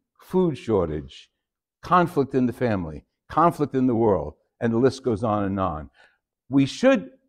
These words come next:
have that initial abandonment feeling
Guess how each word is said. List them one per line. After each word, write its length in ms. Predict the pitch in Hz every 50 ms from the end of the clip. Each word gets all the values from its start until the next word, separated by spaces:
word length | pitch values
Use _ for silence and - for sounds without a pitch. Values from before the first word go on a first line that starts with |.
| _ _ _ _
have 220 | - 175 175 165 135
that 240 | 143 135 131 - - - - _ _ _ -
initial 640 | 127 123 147 196 190 - - 180 170 156 143 - - _ _ _ _ _ _ 131
abandonment 760 | 120 107 98 151 160 170 160 151 135 120 117 107 107 104 -
feeling 420 | - 107 101 87 76 73 71 73